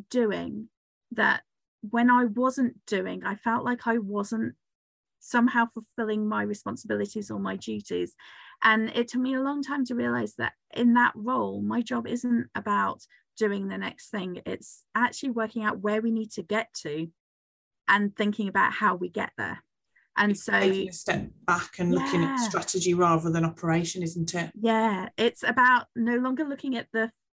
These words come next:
Speaker 1: s-, next step in front of you, but looking at the horizon and actually seeing the landscape and working out the best way to get through it. And then working out how to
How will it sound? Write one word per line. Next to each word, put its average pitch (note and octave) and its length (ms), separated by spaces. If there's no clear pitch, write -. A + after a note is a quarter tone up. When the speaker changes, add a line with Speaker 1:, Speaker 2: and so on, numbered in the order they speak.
Speaker 1:
s-, - 140
next A#3+ 380
step A#3 220
in G3+ 120
front A3 280
of G#3 100
you, F3+ 300
but G#3+ 140
looking A3+ 280
at G#3 120
the G#3 80
horizon F#3+ 720
and G3 140
actually G3+ 400
seeing G#3 340
the G3 80
landscape G3 640
and F#3+ 200
working F#3+ 340
out F#3 140
the F3+ 60
best F3+ 280
way F3+ 160
to - 160
get F3 200
through F3 220
it. - 320
And G#3+ 200
then A3+ 220
working A3+ 280
out - 100
how G#3 120
to G#3 180